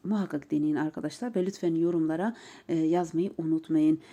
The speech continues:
E, bu arada sevgili arkadaşlar, abone olup bana destek olursanız çok sevinirim, çok memnun olurum. Bu, bunu çok söylemiyorum ama,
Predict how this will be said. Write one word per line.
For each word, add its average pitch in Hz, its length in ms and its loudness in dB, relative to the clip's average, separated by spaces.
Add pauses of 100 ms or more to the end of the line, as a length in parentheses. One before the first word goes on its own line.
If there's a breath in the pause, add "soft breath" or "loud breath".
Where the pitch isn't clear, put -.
(180 loud breath)
E, 190 120 -6
bu 196 40 2
arada 175 240 0
sevgili 160 320 -2
arkadaşlar, 156 520 -4
abone 165 300 2
olup 160 240 0
bana 156 220 2
destek 156 320 -6
olursanız 156 420 -6
çok - 200 -14
sevinirim, 160 480 -2
çok 160 260 -8
memnun 156 300 2 (120)
olurum. 170 240 -2
Bu, 226 180 -4 (120)
bunu 233 220 0
çok 202 180 -6
söylemiyorum 185 540 0
ama, 175 300 -2